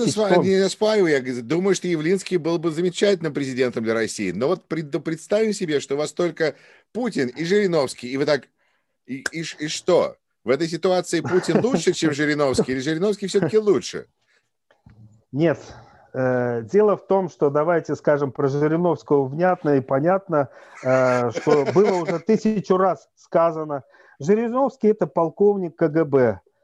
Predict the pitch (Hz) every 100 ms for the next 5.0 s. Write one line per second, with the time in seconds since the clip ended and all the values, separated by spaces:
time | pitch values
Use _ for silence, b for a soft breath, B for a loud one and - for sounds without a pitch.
0 | _ _ _ 160 165 233 190 180 208 190
1 | - 247 - 170 135 120 113 - 185 180
2 | 147 147 196 190 139 123 120 - 185 185
3 | 151 147 151 147 190 196 196 165 156 156
4 | 151 165 214 220 214 165 131 107 78